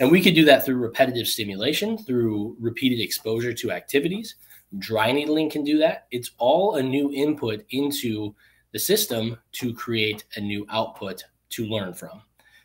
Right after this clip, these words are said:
And that's ninety percent of what physical therapy is in my world, is basically taking someone who is injured, and maybe that nervous system is hypersensitive, um, to change, creating a change that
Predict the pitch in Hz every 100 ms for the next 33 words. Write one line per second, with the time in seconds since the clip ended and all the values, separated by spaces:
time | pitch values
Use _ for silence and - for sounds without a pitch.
0 | _ 110 110 110 113 120 113 117 123 135
1 | 143 139 127 123 113 110 - 113 107 107
2 | 110 104 101 98 135 165 175 170 165 165
3 | 170 170 - - - 123 113 143 147 156
4 | 139 135 117 165 180 180 156 131 127 113
5 | 98 98 110 120 - 117 117 135 139 127
6 | 123 120 113 120 - 107 104 - _ -
7 | 156 156 - 120 113 117 117 117 123 110
8 | 104 98 107 - - - 139 135 127 120
9 | - - 190 92 101 135 - _ - -
10 | _ - 139 147 160 165 160 - 123 117
11 | - 170 156 151 - 120 110